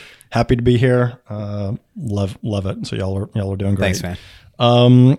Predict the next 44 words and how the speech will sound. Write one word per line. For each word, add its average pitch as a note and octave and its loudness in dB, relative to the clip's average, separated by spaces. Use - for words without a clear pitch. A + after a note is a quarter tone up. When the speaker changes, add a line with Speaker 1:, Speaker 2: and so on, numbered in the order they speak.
Speaker 1:
so B2+ 4
look, B2+ 2
my A#2 -2
background A#2 -4
is G2+ -6
in G#2+ -4
a G#2 -12
combination A2 -4
of G2 -10
technology A2+ -8
and G#2 -6
oil G#2+ -8
and F#2+ -6
gas. A2 -14
So G#2 -2
fifteen C3+ 2
years A#2+ 2
in G#2+ 2
high G#2+ -2
tech, A2+ -4
ten A2+ 2
years A2 0
in G2+ -2
Silicon G#2+ -6
Valley. C3 -8
Then F#2+ -10
I F#2 -6
moved G2+ -6
back A2 -4
to A#2 -12
Houston, A#2 -2
where G2+ -2
I'm G2 -2
originally G2+ -4
from, G2 -10
about G2+ -12
ten A2 -2
years A#2 -4
ago G2+ -12
to G#2+ -16
take - -12
this G2+ -10
company F#2+ -10
public. B2+ -6